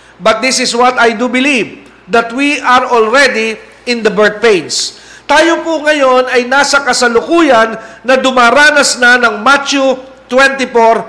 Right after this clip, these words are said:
verse eight. Amen. Sapagkat naniniwala po ang ministeryong ito at hindi po natin itinatago ang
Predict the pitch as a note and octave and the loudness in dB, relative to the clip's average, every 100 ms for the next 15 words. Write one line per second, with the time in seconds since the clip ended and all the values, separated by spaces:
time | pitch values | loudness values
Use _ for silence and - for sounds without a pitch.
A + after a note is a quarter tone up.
0 | - - F#3 A3 - A#3 F#3+ - - - | -14 -6 0 0 0 0 0 -2 -16 -20
1 | - F#3 G#3+ A#3 F#3 C#3 - - C4 B3+ | -6 -4 0 2 0 -4 -18 -8 -4 -2
2 | B3+ D4 D4+ B3+ B3 D#4+ E4+ E4 D#4+ D#4 | 0 2 0 0 -2 -2 2 2 2 0
3 | E4 D4 D4 D4 - D#4 C#4 C#4+ C4 - | 2 0 0 -4 -2 0 0 0 -4 -4
4 | D3 - - - - G#3 G#3+ G#3+ C#4 C#4 | -4 -6 -20 -20 -2 -2 0 -4 -6 -4
5 | D4 C#4+ C#4+ D4 D4 D4 C#4 C#4 C4+ C4+ | -2 2 2 0 -6 -6 -8 -6 -2 0
6 | C4+ C4+ D4 B3+ C4+ A3 A#3+ | 0 2 2 4 2 2 0